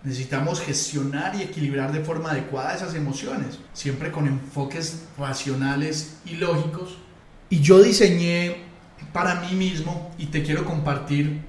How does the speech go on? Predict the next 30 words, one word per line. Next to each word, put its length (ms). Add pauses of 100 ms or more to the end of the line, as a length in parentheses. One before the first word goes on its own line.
(760)
un 160
par 200
de 80
preguntas. 720 (640)
Para 180
objetos 400
de 120
consumo, 840
es 120
decir, 680 (260)
cositas, 800 (400)
<laughs> 380
un 80
celular, 760
un 200
Play 340
cinco, 400
por 120
ejemplo, 440 (800)
me 80
hago 220
preguntas 540
como, 260
por 120
ejemplo, 460
si 180
realmente 920
yo 240
lo 120
necesito, 680